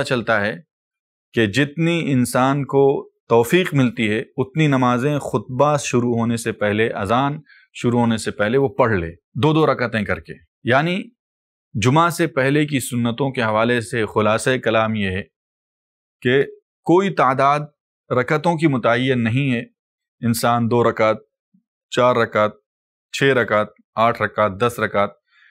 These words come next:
جتنی بھی نمازیں پڑھ سکتا ہے وہ پڑھ لے، انشاءاللہ وہ نمازیں اس کے حق میں مفید ہوں گی۔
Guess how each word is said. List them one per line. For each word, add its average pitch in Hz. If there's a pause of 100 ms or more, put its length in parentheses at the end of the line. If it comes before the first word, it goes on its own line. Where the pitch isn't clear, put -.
(360)
جتنی 165
بھی 147
نمازیں 117 (340)
پڑھ 156
سکتا 110
ہے 110
وہ 113 (160)
پڑھ 131
لے، 113 (460)
انشاءاللہ 107 (420)
وہ 120
نمازیں 104
اس 101
کے 107
حق 95
میں 101 (720)
مفید 123
ہوں 95
گی۔ 80